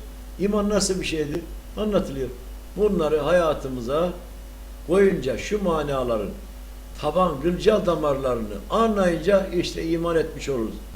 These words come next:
Şu işime gelmedi, şu olmadı, hoşuma gitmedi, peygamberi kıskanayım, Resulü kıskanayım, hasetlik edeyim, "Ben de biliyorum." diyeyim. Yok böyle bir şey. Dediysen yandın zaten.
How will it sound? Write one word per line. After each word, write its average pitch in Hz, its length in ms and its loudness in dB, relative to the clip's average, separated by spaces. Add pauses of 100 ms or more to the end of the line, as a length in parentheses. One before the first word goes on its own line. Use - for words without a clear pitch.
(540)
Şu 110 200 -6
işime 175 400 0
gelmedi, 165 540 4
şu - 280 -6
olmadı, 170 500 0
hoşuma 175 380 0
gitmedi, 185 480 0 (100)
peygamberi 180 580 0
kıskanayım, 156 500 -2 (480)
Resulü 196 560 6 (240)
kıskanayım, 180 560 0
hasetlik 190 600 0
edeyim, 185 420 2
"Ben 180 220 4
de 202 140 2
biliyorum." 208 420 4
diyeyim. 190 280 2 (520)
Yok 208 260 6
böyle 180 220 6
bir - 60 -2
şey. 127 260 -4
Dediysen 196 420 2
yandın 190 440 2
zaten. 139 380 0